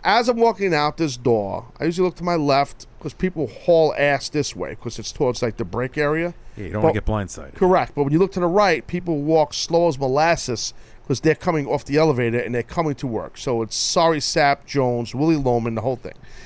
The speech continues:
Speaker 1: So with the people that are going either home to the elevator or going to the frickin' break area, they hustle, right? So here we go. I come out, I look to the left, and this dude,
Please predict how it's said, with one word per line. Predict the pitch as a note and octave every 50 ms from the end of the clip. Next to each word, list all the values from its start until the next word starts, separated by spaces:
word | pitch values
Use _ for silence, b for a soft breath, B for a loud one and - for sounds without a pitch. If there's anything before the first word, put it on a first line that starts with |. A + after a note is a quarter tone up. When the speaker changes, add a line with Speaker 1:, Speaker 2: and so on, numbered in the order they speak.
| B B
Speaker 1:
So | B - - F#3+ E3+
with | D#3+ D#3 D#3+
the | C#3 -
people | - A3 G3+ G3
that | G3 F3+
are | F3+ E3
going | D3 F3 F3 E3+ E3
either | D#3+ D3 C3 B2+
home | A2 - - G#3 A#3+ B3+ G#3 E3+ E3+ F3 E3+
to | - -
the | D3+ D3+ D3+
elevator | D3+ D3 D3 C3 C3+ C3 C3 C#3
or | C#3 - - F#3+ F#3+ F3+ D#3+
going | C#3 D3+ E3+ E3+ E3 D#3 C#3
to | - - F3
the | D3 C#3+
frickin' | - - - F3 - - C#3+ C3 B2+ A#2 b b b b b b b
break | - F#3 A#3 B3 - -
area, | D#3+ C#3 C3+ C3 B2
they | D3+ D3
hustle, | A#2+ D3 C#3+ B2+ - - - - - - - - - - - - -
right? | - D3+ G3 - - - b b b b b b -
So | - G#3+
here | G3 G#3
we | F#3+ E3
go. | B2+ - - - - - - - - - - - - - - - - - - - - - - - - - -
I | - G3 G#3
come | G#3 A3 A#3 G#3
out, | F#3+ F3+ F3+
I | E3+
look | F3 F#3+ D3+
to | E3
the | F3
left, | F3 E3+ D3+
and | C#3+ D#3
this | D#3+ C#3+ A#2
dude, | B2 C3 F3 G#3+ A3+ A3 G#3 E3+